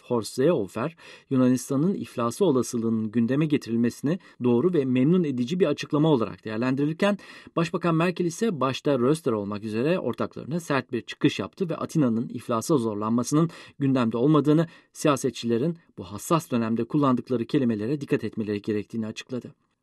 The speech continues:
Euro bölgesindeki krizin aşılmasını Avrupa Birliği'nin geleceğiyle ilişkilendiren Merkel, Yunanistan'ın iflasının ya da Euro bölgesinden çıkartılmasının domino etkisi yapacağını,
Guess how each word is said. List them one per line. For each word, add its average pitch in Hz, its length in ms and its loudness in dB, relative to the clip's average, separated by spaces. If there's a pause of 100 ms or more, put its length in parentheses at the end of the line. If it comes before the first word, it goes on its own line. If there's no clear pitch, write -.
(140)
Euro 123 260 2
bölgesindeki 127 600 2
krizin 127 340 -2
aşılmasını 131 640 0
Avrupa 135 360 2
Birliği'nin 131 360 0
geleceğiyle 127 540 2
ilişkilendiren 107 760 -2
Merkel, 127 440 -2 (120)
Yunanistan'ın 131 560 2
iflasının 135 580 2
ya 127 160 4
da - 160 -6
Euro 135 260 6
bölgesinden 110 500 -2
çıkartılmasının 139 760 0 (380)
domino 147 440 6
etkisi 120 380 -6
yapacağını, 139 580 2